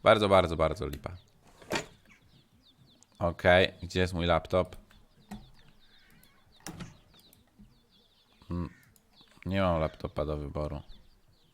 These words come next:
Czy ja go wysłałem nie tam, gdzie trzeba? No nie gadajcie nawet.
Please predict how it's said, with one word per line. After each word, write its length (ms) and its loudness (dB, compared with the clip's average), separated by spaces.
Czy 100 -8
ja 80 -2
go 180 -2
wysłałem 460 -2
nie 100 -6
tam, 200 -6
gdzie 120 -10
trzeba? 480 -6
No 60 -10
nie 140 -2
gadajcie 440 -2
nawet. 300 -10